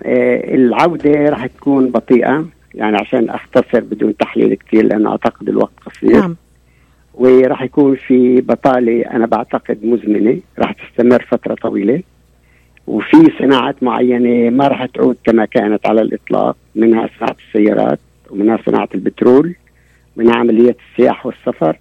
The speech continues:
Speaker 1: ومنها عمليات الإقراض والاقتراض، لأنه البنوك الآن الفلوس تبعتها هي ما بتستثمرها،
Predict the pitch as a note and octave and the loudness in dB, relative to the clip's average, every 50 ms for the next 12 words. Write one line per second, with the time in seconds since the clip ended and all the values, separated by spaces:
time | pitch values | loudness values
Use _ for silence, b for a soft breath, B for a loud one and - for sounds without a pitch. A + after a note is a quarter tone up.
0 | _ _ - - B2 B2+ C#3+ B2 A#2+ C3 C3 C#3 C#3 C#3 - - - - _ - | _ _ -4 -2 0 0 0 0 0 0 2 2 2 0 0 -4 -6 -4 _ 0
1 | C#3+ C3+ B2 A#2+ B2+ G#2+ - - _ - C3+ C3 A#2 G#2 F#2+ - _ _ _ _ | 0 0 2 2 0 -2 -2 -4 _ 0 0 0 2 0 -2 -6 _ _ _ _
2 | _ _ _ _ _ _ _ _ _ _ _ - - C3 B2 A#2+ A#2 A#2 A2+ A#2 | _ _ _ _ _ _ _ _ _ _ _ -12 -6 -4 -2 0 0 0 0 -2
3 | A#2+ - C#3 C3 A2+ A2+ B2+ C#3 D3+ D3 C#3+ - - - - - A#2+ A#2+ A#2 A#2+ | -2 -2 0 -2 0 2 4 4 4 4 2 0 -2 -4 -2 0 0 0 2 2
4 | A#2+ B2 - - - G#2 G2+ G#2+ A2 G#2+ - - B2+ D3+ D#3+ - - - A2 A2 | 2 0 0 -2 0 0 2 2 2 0 0 4 4 4 4 4 2 -2 -2 -2
5 | G#2 A2+ - - G#2+ G#2 B2+ C3 B2+ A#2+ A#2+ A#2+ B2+ D3+ D#3 D3+ _ _ _ _ | -2 -4 -4 -4 -2 -2 0 2 2 2 0 0 0 -2 -2 -2 _ _ _ _
6 | - A#2 - - - - - G2+ G2 | -16 -12 -8 -6 -6 -4 -4 -4 -6